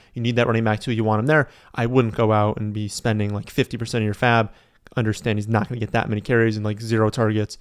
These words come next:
every game. After those, you know, two big ones, Carter and Gus this week.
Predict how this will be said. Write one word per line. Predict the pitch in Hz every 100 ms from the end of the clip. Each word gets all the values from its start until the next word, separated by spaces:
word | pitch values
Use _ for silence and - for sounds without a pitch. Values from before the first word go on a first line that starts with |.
| _ -
every | 110 107
game. | - - _ _ _ - _ _ _ _ -
After | 185 214 - 226
those, | 196 190 165
you | 156
know, | 147
two | 143 190
big | 151 117
ones, | 113 - - - - -
Carter | 151 151 143
and | 143 123
Gus | 113 -
this | 120
week. | - -